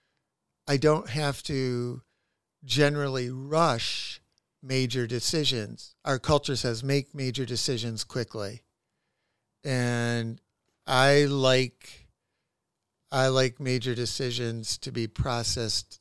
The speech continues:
through time. Do I feel, you know, do I feel the same way about my decision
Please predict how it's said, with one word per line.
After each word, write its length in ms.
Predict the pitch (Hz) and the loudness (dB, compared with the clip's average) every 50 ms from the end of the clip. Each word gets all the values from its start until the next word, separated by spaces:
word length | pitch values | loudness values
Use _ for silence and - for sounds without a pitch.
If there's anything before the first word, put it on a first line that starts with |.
| _ _ | _ _
through 180 | - 131 113 107 | -8 -6 -6 -6
time. 480 | - - 127 117 117 110 104 98 107 113 | -6 -4 -2 -2 -2 -2 -4 -6 -10 -8
Do 100 | - 131 120 | -6 -4 -4
I 60 | 117 | -4
feel, 360 | 113 - - 151 143 143 127 - _ _ _ _ _ _ _ _ _ _ _ _ _ _ _ _ _ _ | -4 -4 -2 0 0 0 0 -4 _ _ _ _ _ _ _ _ _ _ _ _ _ _ _ _ _ _
you 120 | 254 165 131 | -10 -6 -6
know, 120 | 123 131 | -4 -4
do 160 | 123 - 143 | -2 0 2
I 80 | 131 127 | 2 2
feel 260 | 123 - 180 170 170 | 2 2 2 2 2
the 120 | 151 156 135 | 2 0 -2
same 420 | - - - - 151 147 143 143 | -2 0 2 2 2 2 2 0
way 200 | 143 139 139 135 | 0 0 2 2
about 280 | 131 117 127 123 120 - | 2 2 0 -2 -2 -2
my 140 | 131 123 120 | -4 -4 -4
decision 840 | 113 123 110 - - 131 120 113 110 127 120 120 120 117 117 120 - | -2 -2 0 0 0 0 -2 -4 -4 -4 -4 -4 -4 -6 -8 -10 -12